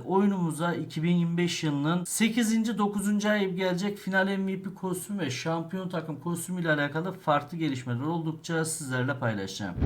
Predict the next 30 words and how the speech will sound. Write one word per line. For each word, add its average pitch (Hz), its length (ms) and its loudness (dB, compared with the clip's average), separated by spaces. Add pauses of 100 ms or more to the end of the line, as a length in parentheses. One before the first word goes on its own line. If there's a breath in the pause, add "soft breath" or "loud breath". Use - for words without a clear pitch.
(380)
Argus 220 420 10
kahramanı 214 560 8
ile 202 140 2
ilgili 185 440 0
birçok 190 400 -2
kişi - 180 0
haber 170 360 2
bekliyordu. 185 520 -2
Sonunda 180 580 0
kesin 165 420 -2
detaylar 143 500 0
çıkmaya 180 500 0
başladı. 120 440 0
Sol 185 320 -2
tarafta 180 360 -2
Argus'a 170 400 -2
gelecek 160 420 -2
olan 160 300 -2
bir 143 220 -4
epik 156 260 -6
kostümü 123 500 -2
görüyorsunuz. 170 800 2
Ve 226 220 6
Argus 208 440 6
kahramanı 190 520 6
için 180 240 -4
açılan 175 580 4
epik 165 400 4
kostüm 143 680 0
barının 190 560 4